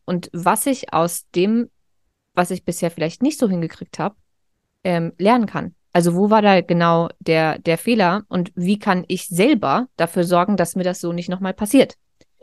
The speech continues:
Und zwar nicht aus so einem, ähm, Weg von,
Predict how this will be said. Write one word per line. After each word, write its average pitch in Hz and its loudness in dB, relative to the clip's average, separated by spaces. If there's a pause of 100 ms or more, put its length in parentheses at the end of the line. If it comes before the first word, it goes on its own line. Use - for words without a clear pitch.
(180)
Und 202 -2
zwar 180 0
nicht 226 2
aus 180 0
so 180 2
einem, 175 0 (840)
ähm, 165 -2 (420)
Weg 165 -4
von, 202 2